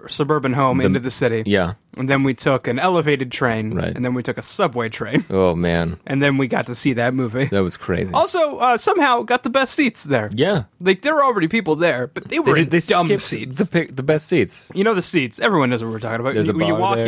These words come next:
Speaker 1: in, and there's, there's seats to the left
Speaker 2: Mm-hmm.
Speaker 1: by the screen. You don't want those. It's too close.
Speaker 2: Right.
Speaker 1: And then the ones to the right, you want that first set of right seats because you got that bar.
Speaker 2: I got so much
Speaker 1: Kick up,
Speaker 2: it's,
Speaker 1: kick your
Speaker 2: uh, like,
Speaker 1: kick,
Speaker 2: infinite
Speaker 1: kick your
Speaker 2: legroom.
Speaker 1: kicks up there,
Speaker 2: Yeah.
Speaker 1: you know?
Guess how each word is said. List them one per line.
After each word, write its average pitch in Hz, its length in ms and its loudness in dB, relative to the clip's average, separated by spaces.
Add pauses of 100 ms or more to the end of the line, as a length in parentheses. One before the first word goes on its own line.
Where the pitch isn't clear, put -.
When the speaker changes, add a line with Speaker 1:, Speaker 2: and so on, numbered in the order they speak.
Speaker 1:
in, 139 140 -2
and 143 120 -2
there's, 135 200 -2
there's 131 200 -4
seats - 300 -8
to 175 80 -6
the 147 120 -2
left 147 340 0
Speaker 2:
Mm-hmm. 98 320 -2
Speaker 1:
by 135 120 2
the 123 100 -4
screen. 143 420 2
You 135 80 2
don't 135 100 2
want 131 140 -4
those. 151 280 2
It's 139 120 -6
too 175 140 -2
close. 123 340 -4
Speaker 2:
Right. 92 340 0
Speaker 1:
And 165 80 0
then 165 140 2
the 165 80 4
ones 165 220 2
to - 40 -6
the 147 120 0
right, 240 300 2 (200)
you 185 100 0
want 208 140 2
that 175 160 0
first 240 360 -2
set 220 140 2
of 170 140 2
right 233 200 0
seats 139 280 -2
because 156 260 0
you 151 60 -2
got 165 140 -2
that 135 220 -6
bar. 175 280 -2
Speaker 2:
I 101 80 -6
got 107 120 -6
so 123 160 2
much 117 140 2
Speaker 1:
Kick 98 260 0
up, 214 240 2
Speaker 2:
it's, 123 140 4
Speaker 1:
kick - 100 -6
your - 80 2
Speaker 2:
uh, - 40 -2
like, 113 120 4
Speaker 1:
kick, - 60 -12 (140)
Speaker 2:
infinite 120 280 2
Speaker 1:
kick 110 200 2
your 92 140 4
Speaker 2:
legroom. 85 40 2
Speaker 1:
kicks - 320 -2
up 139 180 0
there, 101 260 2
Speaker 2:
Yeah. 92 80 -6 (260)
Speaker 1:
you 170 120 -2
know? 214 280 2